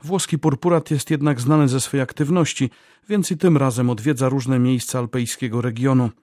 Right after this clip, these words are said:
L'Osservatore Romano opisuje dwie takie wizyty kardynała Bertone w sanktuarium Świętej Góry w Belmonte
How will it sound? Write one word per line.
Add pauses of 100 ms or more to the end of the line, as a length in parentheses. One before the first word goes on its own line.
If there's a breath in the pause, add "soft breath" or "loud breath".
(460 soft breath)
L'Osservatore
Romano
opisuje
dwie
takie
wizyty
kardynała
Bertone (120)
w
sanktuarium
Świętej
Góry
w
Belmonte